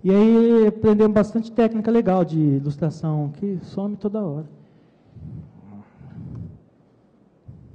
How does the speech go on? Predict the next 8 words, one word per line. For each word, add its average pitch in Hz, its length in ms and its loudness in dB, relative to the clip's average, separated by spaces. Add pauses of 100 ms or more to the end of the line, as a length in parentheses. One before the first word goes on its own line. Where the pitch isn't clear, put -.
(280)
E, 147 480 0
então, 143 260 -6 (760)
aqui 208 360 0
é 175 600 2
carvão, 190 760 0 (1040)
diz, 151 180 -10 (180)
é, 151 400 -2
carvão, 170 340 0